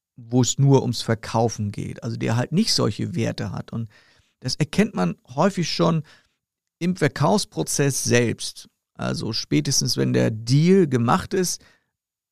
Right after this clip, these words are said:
dann erkennt man das. Also ich hatte vorhin von der Kaufreue gesprochen. Das ist so dieses Thema After Sales.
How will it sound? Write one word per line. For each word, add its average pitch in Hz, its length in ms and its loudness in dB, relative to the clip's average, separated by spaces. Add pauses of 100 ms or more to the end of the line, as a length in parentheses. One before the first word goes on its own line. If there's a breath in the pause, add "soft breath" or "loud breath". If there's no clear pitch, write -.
dann 123 180 0
erkennt 123 380 0
man 110 160 2
das. 90 100 -2
Also 104 120 -4
ich 117 120 0
hatte 131 140 -2
vorhin 127 200 2
von 127 120 -2
der 113 100 2
Kaufreue 110 680 0
gesprochen. - 600 -8 (460)
Das 127 160 -2
ist - 20 -2
so 156 80 0
dieses 143 240 2
Thema 143 320 2
After 165 340 0
Sales. - 640 -2